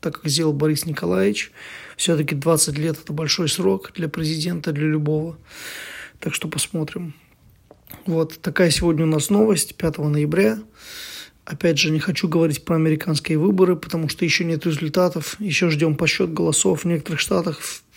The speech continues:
в Пенсильвании и в, а, в Аризоне.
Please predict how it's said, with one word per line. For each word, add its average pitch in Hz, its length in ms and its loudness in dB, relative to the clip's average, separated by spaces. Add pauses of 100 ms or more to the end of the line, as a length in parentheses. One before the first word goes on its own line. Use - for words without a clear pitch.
в - 140 -18
Пенсильвании 156 840 0
и 147 200 -2
в, - 320 -12 (560)
а, 147 240 0
в 143 100 0
Аризоне. 156 560 2